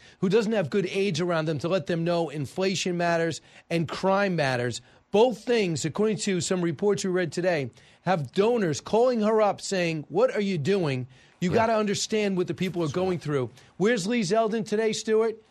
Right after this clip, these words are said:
Speaker 1: He's actually all in New York City
Speaker 2: Yep.
Speaker 1: to, at subway stations, walking around. When I was going to Penn Station,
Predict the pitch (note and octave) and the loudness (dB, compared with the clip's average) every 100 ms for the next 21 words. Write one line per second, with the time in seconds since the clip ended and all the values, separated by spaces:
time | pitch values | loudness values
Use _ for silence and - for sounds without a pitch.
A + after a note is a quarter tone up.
0 | _ _ F#3+ G#3 A#3 A3 G#3 G3 F#3 - | _ _ -2 2 2 0 -2 -2 -2 -2
1 | G3+ A#3+ C4 B3 A3 G3 B3 A3+ A3+ A3 | 4 6 6 4 0 0 0 2 2 0
2 | - - A#3+ G3 G#2 - _ _ _ _ | -2 0 2 2 -2 -12 _ _ _ _
3 | - C3 G3 G#3+ - C4 A3 A3 - F#3+ | -2 2 4 2 2 2 4 0 0 -2
4 | E3+ D#3+ C3 G3 B3 B3+ A#3 A3+ G#3+ C3+ | -2 -2 0 0 0 0 0 0 0 -2
5 | - F3 G#3+ C#4+ A3+ B3+ A#3+ G#3 G3+ G#3+ | -4 0 2 2 0 0 0 0 -2 -2
6 | D#3 A3+ A#3 - E3+ D#3+ | 0 0 0 -2 -4 -4